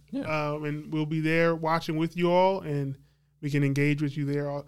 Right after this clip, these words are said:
Speaker 2: as well. We can talk about certain things as they come up in the episode.
Speaker 1: Yeah. And even share the link.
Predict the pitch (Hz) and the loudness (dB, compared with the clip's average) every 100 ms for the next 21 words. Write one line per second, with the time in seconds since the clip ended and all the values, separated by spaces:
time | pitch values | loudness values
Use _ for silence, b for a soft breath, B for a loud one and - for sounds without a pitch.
0 | 147 139 139 139 139 147 160 160 147 135 | -10 -12 -10 -10 -6 -2 0 0 -2 -4
1 | 135 160 147 147 147 147 147 160 151 151 | -6 -6 -4 -2 -2 -4 -8 -8 -8 -6
2 | 156 147 143 139 160 156 156 151 175 180 | -6 -4 -6 -4 -4 -2 -2 -2 -4 -4
3 | 185 196 202 165 285 B B B 110 135 | -6 -6 -8 -12 -16 B B B -4 -2
4 | 143 135 - 139 151 147 165 - | -2 -2 0 2 0 -4 -6 -10